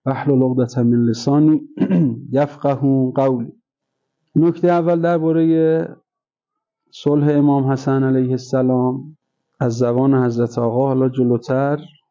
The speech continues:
خواهم خوند انشالله. اینه که حالا ما خیلی دربارهٔ امام حسن علیه السلام با هم صحبت کردیم. فکر کنم با عنوان، اگه اشتباه نکنم،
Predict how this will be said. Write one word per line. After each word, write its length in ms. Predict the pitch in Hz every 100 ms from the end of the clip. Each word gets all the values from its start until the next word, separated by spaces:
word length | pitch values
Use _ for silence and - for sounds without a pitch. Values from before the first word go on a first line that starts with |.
| _ _ _
خواهم 460 | _ 131 117 127 135
خوند 420 | - 143 127 120
انشالله. 440 | - - 120 117 - - - _ -
اینه 280 | 175 185 180
که 580 | 180 180 175 175 175 175
حالا 220 | 139 143
ما 100 | 160
خیلی 260 | 160 185 175
دربارهٔ 680 | 147 127 123 120 117 120 120
امام 220 | 120 117
حسن 520 | 107 117 135 135 147 139 _ _ _ _ _
علیه 220 | 127 117 117
السلام 460 | 113 - 117 127
با 120 | 127
هم 100 | 123
صحبت 460 | 131 127 113 123 127
کردیم. 720 | - 117 110 123 143 156 160 - _ _ _ _ _ _ _ _ _ _
فکر 220 | _ - 139
کنم 500 | 151 151 151 156 - - - - _ _ _ _ - 156 - - - - _ _ _ _ _ _ _ _ _
با 100 | 127
عنوان، 580 | 120 123 120 117 131 143 151 151 147 147 135 _ _ _ -
اگه 180 | 110 110
اشتباه 420 | - - 113 117
نکنم، 480 | 117 117 123 135